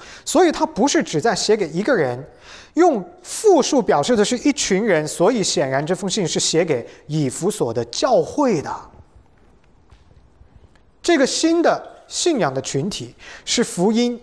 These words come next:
在以弗所这个异教崇拜的地方所结出的果子，因此保罗呢，为了要留存这个果实，巩固这个果实，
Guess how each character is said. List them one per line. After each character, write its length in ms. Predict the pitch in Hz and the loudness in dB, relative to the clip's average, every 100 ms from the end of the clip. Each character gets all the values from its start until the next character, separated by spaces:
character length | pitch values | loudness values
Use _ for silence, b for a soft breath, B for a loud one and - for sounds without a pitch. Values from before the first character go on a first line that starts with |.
| B | B
在 160 | - 196 | -2 0
以 200 | 151 143 | 0 -2
弗 160 | 135 277 | -2 -2
所 220 | - 135 | 0 -2
这 120 | 185 | 0
个 100 | 151 | 0
异 200 | 170 226 | 0 0
教 180 | 175 156 | 0 -2
崇 160 | 143 131 | -4 -4
拜 100 | 135 | -4
的 100 | 127 | -4
地 100 | 127 | -4
方 180 | 143 | -4
所 140 | 135 131 | -4 -6
结 160 | - | -4
出 140 | 135 220 | -4 -2
的 80 | 214 | -4
果 320 | - 117 92 | -2 -6 -6
子， 200 | - 101 B B B | -16 -20 B B B
因 140 | 202 | -2
此 140 | 220 196 | 0 -2
保 240 | - 139 | 0 -2
罗 160 | 131 156 | 0 0
呢， 100 | 170 | 0
为 120 | 202 | 2
了 120 | 175 | 2
要 200 | 170 143 | 2 0
留 340 | 139 160 247 349 | 0 2 4 2
存 180 | - | -2
这 120 | 160 196 | -4 -4
个 60 | |
果 220 | 147 123 110 | -4 -6 -4
实， 140 | - | -4
巩 300 | 147 220 175 | 2 2 2
固 140 | 185 330 | 0 2
这 100 | 269 | 2
个 80 | 233 | 0
果 180 | - | -2
实， 200 | 120 147 | -4 -4